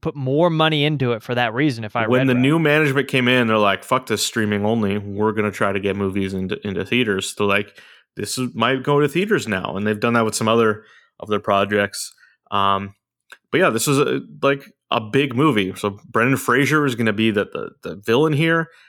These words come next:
Speaker 2: Um, Michael Keaton was gonna be back as Batman
Speaker 1: Gained
Speaker 2: somehow.
Speaker 1: six hundred pounds for this role.
Speaker 2: Yeah,
Speaker 1: Like, cut it.
Speaker 2: <laughs> exactly right. Uh, but then they, they just said, "We're not gonna, we're not gonna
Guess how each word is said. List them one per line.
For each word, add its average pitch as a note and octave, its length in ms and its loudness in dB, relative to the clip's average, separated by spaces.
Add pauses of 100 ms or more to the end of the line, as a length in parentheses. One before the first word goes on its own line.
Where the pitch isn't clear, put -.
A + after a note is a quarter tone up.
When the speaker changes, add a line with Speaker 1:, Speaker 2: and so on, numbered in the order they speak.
(200)
Speaker 2:
Um, G2 540 -4
Michael G2+ 260 -4
Keaton C3 280 0
was B2+ 160 0
gonna B2+ 160 0
be B2+ 160 2
back A2+ 540 -2
as G#2+ 140 -4
Batman A#2 260 2
Speaker 1:
Gained C#3+ 180 4
Speaker 2:
somehow. D#3 440 2
Speaker 1:
six F#3+ 240 -10
hundred E3 320 -4
pounds D#3 340 -2
for - 180 -6
this D3+ 320 -4
role. C3+ 320 -2 (420)
Speaker 2:
Yeah, B2 200 2
Speaker 1:
Like, B2 160 -4 (240)
cut G#3 160 -4
it. B2+ 160 -4 (180)
Speaker 2:
<laughs> - 160 -18
exactly B2+ 580 -2
right. A#2 340 0 (360)
Uh, G#2 280 2
but G#2 120 -2
then C3+ 180 2
they, C#3+ 100 2
they B2+ 220 -8
just C3 180 -6
said, C#3+ 160 -2
"We're B2+ 80 4
not C#3 180 2
gonna, D3+ 240 2
we're A#2 120 0
not B2 120 0
gonna C#3+ 160 -2